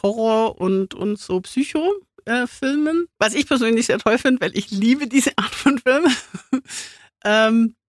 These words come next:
wir haben viele Teenies, äh, äh, wo zu uns kommen. Man liegt einfach auch an der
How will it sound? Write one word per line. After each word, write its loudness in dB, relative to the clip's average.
wir 2
haben 4
viele 4
Teenies, 4
äh, 2
äh, -4
wo 0
zu -6
uns -2
kommen. 2
Man 2
liegt -2
einfach 0
auch 0
an -2
der -2